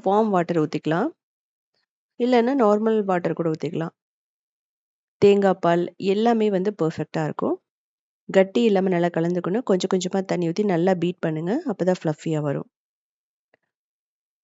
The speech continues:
இதுல வந்து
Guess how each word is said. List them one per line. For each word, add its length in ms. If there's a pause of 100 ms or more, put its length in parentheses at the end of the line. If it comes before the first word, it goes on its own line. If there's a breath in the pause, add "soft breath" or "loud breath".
(3250)
இதுல 280
வந்து 220